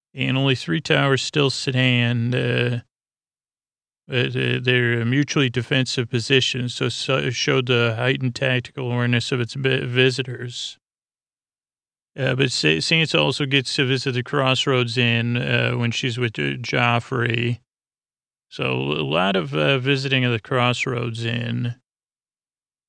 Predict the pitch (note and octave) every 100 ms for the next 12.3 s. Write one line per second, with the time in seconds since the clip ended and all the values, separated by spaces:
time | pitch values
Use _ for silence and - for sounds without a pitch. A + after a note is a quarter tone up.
0 | _ _ - C3+ C3+ C#3 C3 C3+ C#3+ D3
1 | C#3+ C#3 C3+ B2 C3+ B2+ C3 B2+ B2+ B2
2 | B2 A#2+ B2 B2+ C3 B2+ B2+ - C#3 C3+
3 | B2+ B2 B2 C3+ B2+ B2 B2+ C3 B2+ B2+
4 | B2+ B2 B2 B2 - - B2+ C3 B2+ -
5 | C3 B2 B2 B2 B2+ B2 - - - -
6 | _ _ _ _ _ _ _ _ _ _
7 | _ _ _ - C3 A#2+ A#2+ B2 C3+ C#3
8 | C#3 C3 B2+ - C#3 C3+ C3 C3 B2 C3
9 | C3 B2+ B2+ B2+ B2 B2+ B2 B2 B2+ B2
10 | B2+ B2+ B2+ C3 A#2+ A#2+ A#2 A#2+ A#2+ A#2+
11 | A#2+ B2 B2 B2+ B2 A#2+ B2 B2 A#2+ A#2
12 | A#2 A#2